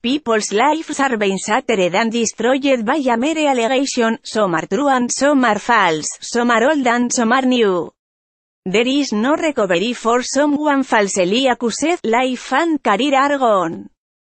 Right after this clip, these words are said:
Is there no such thing any longer as due process?" Donald J. Trump, arroba Real Donald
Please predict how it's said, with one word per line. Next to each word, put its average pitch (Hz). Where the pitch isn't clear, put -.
Is 233
there 269
no 254
such 262
thing 254
any 269
longer 208
as 185
due 233
process?" 202
Donald 294
J. 170
Trump, 233
arroba 269
Real 208
Donald 185